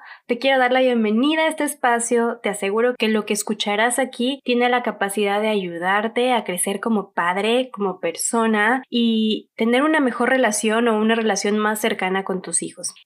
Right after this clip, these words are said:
Y pues ya estamos en enero, estamos estrenando un nuevo año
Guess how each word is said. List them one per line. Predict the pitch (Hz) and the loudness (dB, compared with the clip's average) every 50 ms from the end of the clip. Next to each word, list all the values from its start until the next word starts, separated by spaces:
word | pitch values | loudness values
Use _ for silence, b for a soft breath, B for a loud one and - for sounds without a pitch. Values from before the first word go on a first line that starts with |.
| _ _ | _ _
Y | - 247 233 226 226 220 | -2 0 2 2 0 0
pues | 226 226 240 226 | 2 2 2 2
ya | 262 | 2
estamos | 226 240 247 262 277 - | 2 0 0 0 0 0
en | 320 311 | 0 0
enero, | 330 320 285 208 185 180 185 202 269 381 453 - - - - | 2 2 2 2 2 4 4 4 4 2 0 -2 -6 -10 -12
estamos | 190 - 190 190 208 214 208 - | -4 -2 -2 0 0 0 -2 -4
estrenando | 208 208 - 185 185 185 190 190 196 196 196 196 - - | -6 -4 -4 -2 0 0 0 0 2 0 0 0 0 0
un | 208 226 240 254 | 0 2 2 2
nuevo | 254 240 226 220 208 196 | 2 2 2 2 2 0
año | 180 180 180 180 180 185 196 226 294 381 | 0 0 0 0 0 0 0 2 0 0